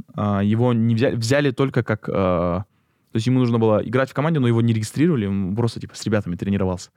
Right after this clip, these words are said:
А потом он, м, прошел этот этап, э, сначала попал в команду, потом его взяли в команду при, как регистрацию. Был третьим квотербеком,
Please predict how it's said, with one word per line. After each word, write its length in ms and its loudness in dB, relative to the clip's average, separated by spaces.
А 100 -6
потом 300 2
он, 100 2
м, 40 -6
прошел 380 0
этот 200 0
этап, 400 0
э, 520 -4
сначала 320 -2
попал 220 -4
в 100 -14
команду, 340 0
потом 200 0
его 60 0
взяли 240 0
в 40 -8
команду 340 -4
при, 80 -8
как 160 -8
регистрацию. 460 -8
Был 80 -6
третьим 340 -2
квотербеком, 460 -2